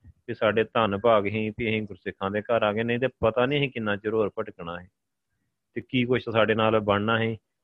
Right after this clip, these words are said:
ਅਸੀਂ ਠੀਕ ਜਗ੍ਹਾ ਤੇ ਆ ਗਏ, ਅੱਗੇ ਗੁਰੂ ਸਾਹਿਬ ਮਿਲ ਪਏ ਤੇ ਤੁਸੀਂ ਸੰਗਤ ਨੇ ਸਾਡੀ ਅਰਦਾਸ ਕਰ ਦਿੱਤੀ ਆ ਤੇ ਐਂ ਗੁਰੂ ਸਾਹਿਬ ਹੁਣ ਕਹਿੰਦੇ ਆ ਕਿ ਤੁਹਾਨੂੰ ਦੁਬਾਰੇ ਜਨਮ ਦਿਆਂਗੇ। ਹੁਣ ਅਸੀਂ ਗੁਰੂ ਸਾਹਿਬ ਦੇ ਨਾਲ ਜਾ ਰਹੇ ਹਾਂ। ਤੇ ਉਹ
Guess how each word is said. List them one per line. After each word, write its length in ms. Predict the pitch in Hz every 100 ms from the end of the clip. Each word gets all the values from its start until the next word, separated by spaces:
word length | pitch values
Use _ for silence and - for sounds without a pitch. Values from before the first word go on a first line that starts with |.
| _ 113
ਅਸੀਂ 140 | 127 123
ਠੀਕ 300 | 127 131 123
ਜਗ੍ਹਾ 260 | 110 127
ਤੇ 80 | 127
ਆ 120 | 117
ਗਏ, 280 | 107 117 120
ਅੱਗੇ 200 | 101 113
ਗੁਰੂ 220 | 104 101
ਸਾਹਿਬ 220 | 92 117 127
ਮਿਲ 180 | 120
ਪਏ 260 | 117 123 117 - _ _ _ _ -
ਤੇ 120 | 113
ਤੁਸੀਂ 340 | - 113 113
ਸੰਗਤ 340 | 104 107 101 107
ਨੇ 100 | 104
ਸਾਡੀ 280 | 104 104
ਅਰਦਾਸ 360 | 104 98 92 92
ਕਰ 80 | 104
ਦਿੱਤੀ 380 | 98 104 - 113
ਆ 120 | 110
ਤੇ 120 | 104 120 107
ਐਂ 180 | 104
ਗੁਰੂ 240 | 101 104 104
ਸਾਹਿਬ 200 | 113 107
ਹੁਣ 180 | 113 107
ਕਹਿੰਦੇ 240 | 92 101
ਆ 20 |
ਕਿ 80 | 104
ਤੁਹਾਨੂੰ 240 | 110 104
ਦੁਬਾਰੇ 300 | 92 90 95
ਜਨਮ 320 | 98 92 90 85
ਦਿਆਂਗੇ। 320 | 87 90 87 _ _ _ _ _ 110
ਹੁਣ 120 | 101
ਅਸੀਂ 100 | 104
ਗੁਰੂ 160 | 98
ਸਾਹਿਬ 200 | 90 95
ਦੇ 60 | 98
ਨਾਲ 260 | 98 87 85
ਜਾ 160 | 87
ਰਹੇ 160 | 85 85
ਹਾਂ। 80 | 90 104 _ _ _ _ _ _ _ _ _
ਤੇ 120 | 107
ਉਹ 400 | 107 120 117 113